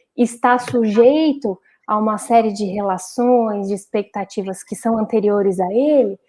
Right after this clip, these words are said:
o sujeito também é aquele que reproduz a, a, a ação.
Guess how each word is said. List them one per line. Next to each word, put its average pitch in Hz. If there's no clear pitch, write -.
o 294
sujeito 294
também 311
é 302
aquele 311
que 302
reproduz 302
a, 208
a, 175
a 202
ação. 180